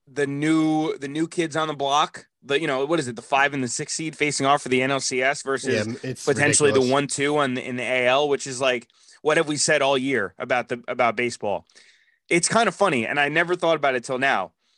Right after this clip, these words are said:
Speaker 1: What do we say all year about the N L? Oh my God, the Dodgers, the Mets, the Braves, the Phillies, the Padres. What is, what does the A L have? The, the five hundred Twins who are fighting for a wild card spot?
Speaker 2: Yep.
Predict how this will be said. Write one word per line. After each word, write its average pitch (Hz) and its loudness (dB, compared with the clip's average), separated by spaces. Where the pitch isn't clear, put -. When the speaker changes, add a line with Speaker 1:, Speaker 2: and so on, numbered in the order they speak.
Speaker 1:
What 165 0
do 214 2
we 220 -2
say 196 2
all 175 4
year 165 4
about 156 2
the 131 -6
N 135 -2
L? 110 -2
Oh 117 -12
my - -20
God, 101 -6
the 90 -8
Dodgers, 107 4
the - -12
Mets, 110 0
the - -8
Braves, 113 4
the 110 -8
Phillies, 123 4
the 113 -8
Padres. 120 -2
What 180 4
is, 160 4
what 180 4
does 185 2
the 156 2
A 175 4
L 151 2
have? 117 0
The, 123 -4
the 135 -8
five 160 4
hundred 156 2
Twins 151 -2
who 147 -4
are 135 2
fighting 147 0
for 143 -2
a 139 2
wild 139 2
card 156 0
spot? 170 -2
Speaker 2:
Yep. 120 -4